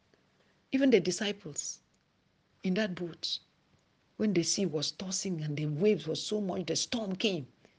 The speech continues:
and they cried out. He said, "Why are you crying? Ye men of little faith." In other words, be still and speak the word.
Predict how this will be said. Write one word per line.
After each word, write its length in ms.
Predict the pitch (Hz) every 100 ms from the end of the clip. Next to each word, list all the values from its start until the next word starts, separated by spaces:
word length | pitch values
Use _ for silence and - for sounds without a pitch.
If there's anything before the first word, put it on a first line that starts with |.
| _
and 100 | 151
they 100 | 156
cried 400 | 156 131 156 139
out. 340 | - - - - _ _ _ _
He 60 | -
said, 180 | 233 226
"Why 120 | 285
are 80 | 220
you 100 | 208
crying? 320 | - 180 151 _ _ _ _ _ _ _ -
Ye 100 | 226
men 200 | 202 170
of 120 | 151
little 260 | 160 -
faith." 400 | 165 - - - _ _ _ _ _ 170
In 80 | 240
other 140 | 294
words, 200 | 160 180
be 120 | 175 214
still 380 | - 320 226 - _ _ - - 160
and 100 | 131
speak 300 | - 233 254
the 100 | 240
word. 320 | 381 -